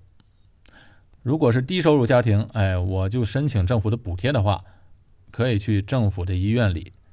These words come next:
整个几个月的产前检查，五百块钱新币就够了。当然，生小孩嘛，政府给的补贴再多，福利再多，孩子也要自己养的。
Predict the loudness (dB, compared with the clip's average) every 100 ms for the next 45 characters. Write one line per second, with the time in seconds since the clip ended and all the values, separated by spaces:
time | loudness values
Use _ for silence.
0 | -20 -20 0 4 4 4 2 2 2 2
1 | 2 2 2 2 2 0 -2 -8 -20 -20
2 | -20 -6 0 2 2 2 0 0 0 0
3 | 0 -2 -6 -20 -20 -10 -4 -2 -2 -6
4 | -14 -20 -20 -20 -20 _ _ _ _ _
5 | _ _ _ _ _ _ _ _ -20 _
6 | _ _ _ _ _ -12 0 0 2 -2
7 | 0 0 2 2 2 0 -10 -14 -16 -20
8 | -20 -20 -20 -8 -4 -4 -2 -2 -4 -2
9 | -2 0 0 0 -2 -4 -18 -20 -6 -2
10 | 0 2 2 0 -2 -6 -20 -20 _ -20
11 | -20 -20 _ _ -20 -8 -6 -4 -4 -6
12 | -4 -4 -4 -4 -2 0 -2 -4 -16